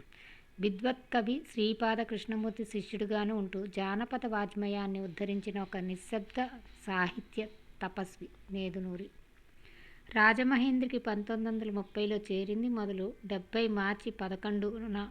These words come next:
కన్నుమూసే వరకు నన్నయ్య నడయాడిన ఆ నేల కేంద్రంగా జానపద వాజ్మయానికి తన ప్రాతినిధ్య సేవలతో నేదునూరి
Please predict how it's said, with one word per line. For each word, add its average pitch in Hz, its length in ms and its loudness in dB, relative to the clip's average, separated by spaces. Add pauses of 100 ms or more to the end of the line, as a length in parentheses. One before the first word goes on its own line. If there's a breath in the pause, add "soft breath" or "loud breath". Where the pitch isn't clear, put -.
(160)
కన్నుమూసే 208 560 0
వరకు 196 320 -2
నన్నయ్య 208 640 0
నడయాడిన 202 640 -2
ఆ 185 100 -2
నేల 196 460 -2 (420 loud breath)
కేంద్రంగా 202 460 2
జానపద 190 600 0
వాజ్మయానికి 196 840 -2
తన 190 260 -4
ప్రాతినిధ్య 214 720 0
సేవలతో 196 540 -2
నేదునూరి 202 840 0